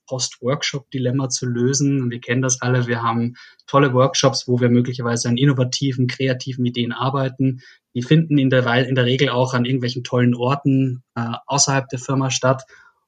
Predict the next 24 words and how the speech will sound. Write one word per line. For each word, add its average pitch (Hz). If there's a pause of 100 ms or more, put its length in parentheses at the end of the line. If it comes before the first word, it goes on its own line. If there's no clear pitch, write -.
Und 123
wenn 127
man 131
dann 127
zurückkehrt 147
an 123
den 123
Arbeitsplatz, 127
an 123
den 123
Schnöden, 131
ins 123
Großraumbüro 131
im 123
schlimmsten 131
Fall, 127 (360)
dann, 123
äh, 120
verfliegt 143
diese 127
ganze 123
Kreativität 123
und, 120
äh, 120